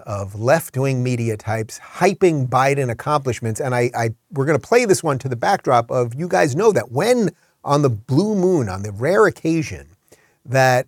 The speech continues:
C N N or M S N B C says something honest, we try to play that, right? I'm always like, "Ah,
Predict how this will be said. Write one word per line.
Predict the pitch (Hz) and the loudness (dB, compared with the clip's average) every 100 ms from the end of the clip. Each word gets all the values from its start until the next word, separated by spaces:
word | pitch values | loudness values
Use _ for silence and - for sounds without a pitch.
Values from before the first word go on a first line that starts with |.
| _ - | _ -10
C | - 160 165 | -4 0 2
N | 143 | 2
N | 147 135 | 2 2
or | 120 | 0
M | 135 | 0
S | 127 | 0
N | 135 | -2
B | 127 | -2
C | - 131 113 | -4 -4 -6
says | - - 185 214 | -6 2 2 4
something | 190 165 135 | 2 0 0
honest, | 170 123 - | 0 0 0
we | 131 | -2
try | 135 - 180 196 | -2 2 4 4
to | - | 2
play | 127 175 202 | 0 4 4
that, | 104 78 | 2 -2
right? | 127 | -2
I'm | 135 | 2
always | 143 151 120 | 2 4 2
like, | 113 | 2
"Ah, | 196 170 | 2 0